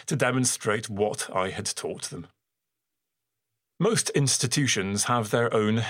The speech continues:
internal training programs for impact, so rather than boring you with descriptions of what these contain, I will conclude this section with some of the best ideas I have seen and heard as I have talked to training teams around the world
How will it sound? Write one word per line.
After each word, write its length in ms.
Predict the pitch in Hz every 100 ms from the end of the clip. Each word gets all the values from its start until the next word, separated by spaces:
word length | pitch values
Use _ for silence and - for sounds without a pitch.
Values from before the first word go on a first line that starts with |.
| -
internal 640 | 143 147 - 98 92 95
training 400 | 92 107 101 95
programs 600 | 87 85 82 87 92 90
for 140 | - -
impact, 480 | 151 - 98 - -
so 260 | - 113 - - -
rather 260 | 139 117 110
than 220 | 104 95
boring 320 | 147 131 127
you 160 | 123 123
with 180 | 98 -
descriptions 680 | 120 - 156 - 127 120
of 120 | 110 104
what 240 | 113 110
these 240 | 107 104
contain, 640 | - 98 95 - 196 135 - - - -
I 80 | 143
will 140 | 143
conclude 480 | - 127 - 269 151
this 180 | 117 -
section 400 | - - 95 95
with 140 | 110
some 160 | 160 151
of 80 |
the 100 | 131
best 440 | 110 - 214 - -
ideas 580 | 143 131 107 95 92 -
I 220 | 113 190
have 200 | 170 190
seen 420 | - 143 127 131 135
and 140 | 104
heard 420 | - 147 131 127 - _ _ _
as 160 | - -
I 100 | 117
have 140 | 113
talked 480 | - 104 - - -
to 120 | 139
training 420 | 117 131 113 104 101
teams 340 | 98 90 90
around 320 | 95 90 92
the 100 | 101
world 500 | 104 185 131 98 104